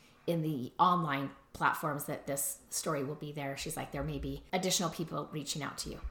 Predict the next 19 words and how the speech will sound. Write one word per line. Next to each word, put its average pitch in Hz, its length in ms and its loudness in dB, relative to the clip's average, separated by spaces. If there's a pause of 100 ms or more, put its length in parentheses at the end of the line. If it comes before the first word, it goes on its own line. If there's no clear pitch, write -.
(560)
So 240 160 10
I 240 80 12
worked 240 240 10
on 240 100 12
the 240 80 10
statement. 196 880 4 (1200)
You 190 120 0
know, 175 60 2
I 180 100 6
wanted 196 360 8
to 208 140 4
make 180 180 2
sure 180 340 6
that, 156 380 4 (720)
uh, 190 120 8
what 294 200 12
I 302 120 12
wanted, 170 440 8
right? 185 160 10